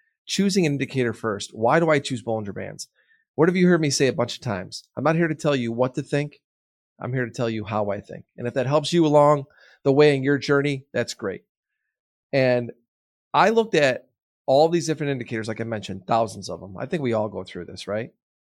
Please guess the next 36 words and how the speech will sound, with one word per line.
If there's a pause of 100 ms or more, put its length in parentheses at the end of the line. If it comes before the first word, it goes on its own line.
(680)
And
what's, (640)
what
I
found
was
I
needed
to
really (160)
focus
in
on,
'cause
I
had
been
trading
for
some
time, (220)
still
figuring
out
what
indicators (360)
I
was
gonna
choose,
losing, (320)
uh,
of
course. (200)
<laughs>
But